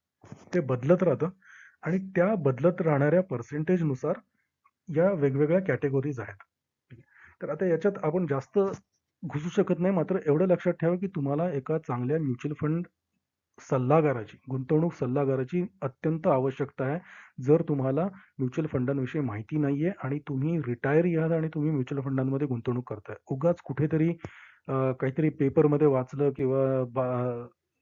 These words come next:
चॅन-, न्यूज चॅनलवरती ऐकलं किंवा एखादी, अ, ॲडव्हर्टाइजमेंट वाचली आणि लगेच गुंतवणूक केली, असं करू नये.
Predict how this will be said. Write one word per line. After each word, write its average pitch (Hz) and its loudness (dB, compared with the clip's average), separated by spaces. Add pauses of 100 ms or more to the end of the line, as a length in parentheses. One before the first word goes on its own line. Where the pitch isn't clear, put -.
(360)
चॅन-, 143 2
न्यूज 165 2
चॅनलवरती 151 4
ऐकलं 139 4
किंवा 139 2
एखादी, 147 0 (480)
अ, 123 -6 (300)
ॲडव्हर्टाइजमेंट 151 2
वाचली 139 0
आणि 156 2
लगेच 143 0
गुंतवणूक 147 -4
केली, 139 -2
असं 139 -2
करू 135 -2
नये. 151 0